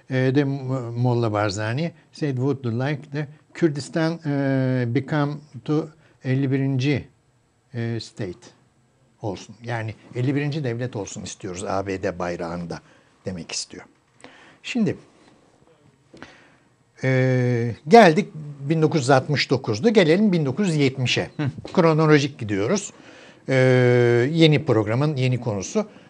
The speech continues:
Speaker 1: Bin dokuz yüz yetmiş yılında, e, on bir Mart günü,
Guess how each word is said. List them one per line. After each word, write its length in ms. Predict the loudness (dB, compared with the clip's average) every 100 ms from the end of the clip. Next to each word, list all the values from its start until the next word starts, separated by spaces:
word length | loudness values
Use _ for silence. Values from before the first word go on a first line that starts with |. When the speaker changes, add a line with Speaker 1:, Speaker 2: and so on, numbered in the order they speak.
| -20 -2
Speaker 1:
Bin 200 | 2 4
dokuz 260 | 4 2
yüz 100 | 2
yetmiş 460 | 2 0 0 -2 2
yılında, 560 | 4 4 4 -2 -8 -12 _ _ _ _ _ _ -20 -20 -20 -12 4
e, 640 | 8 8 8 6 4 0 2
on 280 | 6 6 8
bir 120 | 6
Mart 420 | 4 2 2 0 -8
günü, 420 | 2 2 2